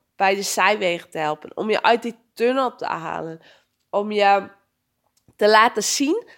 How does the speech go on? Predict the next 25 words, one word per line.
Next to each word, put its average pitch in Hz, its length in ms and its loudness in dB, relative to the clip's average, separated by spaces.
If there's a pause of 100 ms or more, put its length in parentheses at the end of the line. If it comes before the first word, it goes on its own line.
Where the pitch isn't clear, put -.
(120)
dat 196 200 -2
er 185 60 -2
veel 220 560 2
meer 214 360 0
is 427 380 0 (200)
dan 208 240 2
wat 202 220 -2
jij 190 500 0
aan 180 400 -8
denkt. 165 560 0 (680)
Want 240 600 2 (300)
jij 220 640 2
zit 247 680 -10 (260)
vastgeroest - 1120 -2
vaak. - 520 -16 (720)
Maar 240 200 2
die 285 100 -2
zijwegen 285 920 0
zijn 196 460 -2
er. - 160 -14 (400)
En 208 160 0
dat 220 260 4
is - 220 -10
zo 220 260 4
belangrijk 277 720 -4